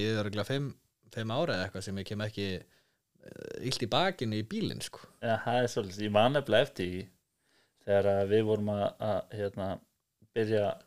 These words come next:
Speaker 2: okkar rjúpnaferð saman og svona ég, ég,
Speaker 1: Þú
Speaker 2: ég
Speaker 1: varst nú bara með einhverja skólatösku?
Speaker 2: Ég var með einhverja skólatösku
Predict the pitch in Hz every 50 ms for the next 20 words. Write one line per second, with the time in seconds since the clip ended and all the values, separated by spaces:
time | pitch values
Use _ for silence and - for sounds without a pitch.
0 | _ _ 113 110 - - 107 101 110 107 104 110 104 95 92 - - - - 107
1 | 104 98 92 - - 104 95 90 85 85 80 82 76 80 87 87 85 85 90 87
2 | 87 87 87 - - - - _ _ _ - 98 101 - - - 104 - - 110
3 | 107 101 110 110 - 117 107 107 143 107 107 107 104 104 101 107 107 101 - -
4 | 113 120 123 120 - 131 117 - 151 147 - 113 110 110 110 110 113 113 110 117
5 | 117 107 - 240 - 127 123 120 120 110 - 117 104 - - - 104